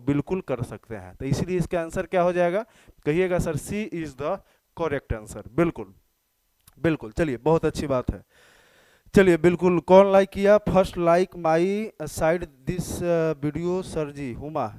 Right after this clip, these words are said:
चलो हुमा, बहुत बढ़िया, चलो आ जाओ। Question समझ में आया कि नहीं, बता देना। बिल्कुल, तो इस चीज़ को हमेशा याद रखिएगा, Biology classification का सबसे बढ़िया question है। चलिए, और यहाँ पे बताना है, यहाँ पे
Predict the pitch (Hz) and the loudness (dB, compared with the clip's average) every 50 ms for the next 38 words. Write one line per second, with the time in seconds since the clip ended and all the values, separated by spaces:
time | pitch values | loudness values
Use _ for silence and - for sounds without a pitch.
0 | - - 160 165 170 151 156 139 120 113 120 139 151 139 143 143 131 123 101 85 | -10 -6 -6 -4 -4 -6 -6 -6 -6 -4 -2 -2 -2 -2 -4 -6 -6 -8 -10 -14
1 | - _ _ _ _ _ _ _ _ _ _ _ _ _ - - 175 165 165 170 | -16 _ _ _ _ _ _ _ _ _ _ _ _ _ -4 0 2 2 4 4
2 | 165 151 123 98 95 110 - - 165 - - 220 214 175 214 220 220 220 220 214 | 4 4 2 0 -2 -8 -8 -6 -6 -4 -2 -2 -2 0 0 0 0 2 4 4
3 | 214 214 208 208 196 180 165 147 160 - 175 170 147 143 120 107 101 92 95 113 | 6 4 4 0 -4 -8 -8 -8 -2 0 0 0 0 0 -6 -10 -12 -16 -8 -6
4 | 147 160 151 - 127 101 92 - _ _ _ _ _ _ _ 147 143 - - 202 | -4 -4 -4 -6 -10 -14 -16 -18 _ _ _ _ _ _ _ -6 -6 -4 -4 -6
5 | 202 - - 185 175 180 170 165 - 180 165 147 135 123 117 117 - - 120 107 | -6 -6 -6 -4 -4 -4 -6 -6 -4 -2 0 0 0 0 -2 -6 -10 -10 -10 -8
6 | 101 101 98 98 110 131 143 147 156 156 151 165 175 165 175 165 147 - 170 156 | -8 -10 -10 -8 -4 -2 0 0 0 0 -2 -2 -2 -2 -2 -4 -4 -4 -6 -8
7 | 175 - 160 151 - 170 160 156 165 156 156 143 - 151 156 147 147 143 151 151 | -8 -8 -8 -8 -8 -8 -8 -8 -8 -8 -8 -8 -8 -6 -6 -6 -6 -6 -6 -8
8 | 143 - 143 135 - - 147 131 135 151 - _ _ _ _ _ _ _ _ _ | -8 -10 -12 -14 -12 -14 -14 -14 -14 -16 -18 _ _ _ _ _ _ _ _ _
9 | _ _ _ _ _ _ _ _ _ _ - - 151 127 107 92 85 - - - | _ _ _ _ _ _ _ _ _ _ -6 -6 -4 -4 -6 -8 -12 -16 -16 -16
10 | - - - - - _ _ _ _ _ _ _ 147 160 165 180 185 190 226 233 | -14 -14 -16 -18 -20 _ _ _ _ _ _ _ -2 0 2 2 2 2 2 0
11 | - 226 202 190 - 180 165 170 170 156 147 123 127 151 151 - _ _ _ _ | 0 0 0 0 0 0 2 2 2 0 0 -2 -4 -4 -8 -12 _ _ _ _
12 | _ _ - 139 160 165 180 208 208 - 156 143 | _ _ -6 -4 -2 0 0 0 0 0 0 -2